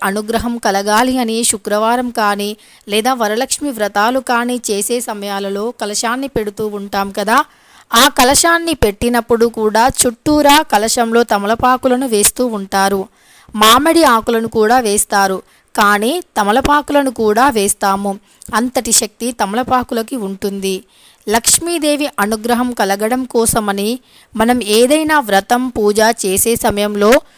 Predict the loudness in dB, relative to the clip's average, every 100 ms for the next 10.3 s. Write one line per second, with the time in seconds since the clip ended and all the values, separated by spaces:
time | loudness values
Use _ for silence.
0 | _ _ -2 0 0 2 4 4 2 0
1 | 2 2 2 2 0 -4 -2 -4 -2 -2
2 | -2 -4 -6 _ _ _ 0 2 0 2
3 | 0 0 -2 0 0 -2 -4 -2 -2 -4
4 | -4 -6 -4 -4 -4 -4 -6 -6 -6 -2
5 | -2 0 -2 -2 0 0 0 -2 0 0
6 | 0 -2 -4 -8 _ _ _ 2 4 2
7 | 0 -2 -2 0 0 2 0 0 2 2
8 | 2 0 0 0 -4 -2 -4 -6 _ _
9 | -2 0 4 4 4 2 0 -4 -2 0
10 | 0 0 -2